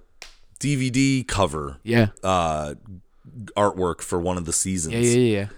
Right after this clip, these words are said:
Speaker 2: yeah.
Speaker 1: Um, to go, going back to what Skirky said about, you know, when they, when the Iron Fleet took down Rhaegal, um, you know,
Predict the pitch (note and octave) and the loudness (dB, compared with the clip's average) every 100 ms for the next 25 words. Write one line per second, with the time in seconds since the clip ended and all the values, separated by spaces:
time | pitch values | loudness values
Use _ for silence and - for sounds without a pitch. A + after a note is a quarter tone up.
0 | - - - _ - G#2+ G2+ F#2+ F2+ E2+ | -16 -16 -18 _ 0 2 4 2 0 -4
1 | - _ _ _ - - _ - - - | -8 _ _ _ -20 -20 _ -20 -20 -20
2 | - - B2+ D3 C#3+ A#2 A2 A2 D#3+ D3+ | -8 -4 2 6 6 4 -2 6 8 8
3 | A#2 A2+ A2 B2 F#2+ F2+ E2 F#2 - - | 4 4 2 4 4 4 4 2 2 -6
4 | - C#3+ C3 G#2+ - F2+ E2 F2 E2+ - | 2 2 2 0 2 2 4 2 2 -2
5 | - _ G#2+ F#2 F2 F2+ F2+ F2 E2+ E2 | -20 _ 0 2 2 2 2 0 0 -2
6 | - F#2 F2 E2+ D#2+ - - D2+ F#2 F2+ | -2 0 0 0 -4 -2 0 2 0 -2
7 | - - F#2 - - E2 - D#2 D2 D2+ | -6 -2 -2 0 -4 -4 -2 -2 0 0
8 | E2+ D#2 C#2+ - - - _ _ - - | 0 0 -4 -6 -20 -20 _ _ -20 -2
9 | F#2+ F#2 F2 E2 - - _ - _ A2+ | 0 0 -2 -6 -12 -20 _ -20 _ 0
10 | A#2+ G#2+ | 2 2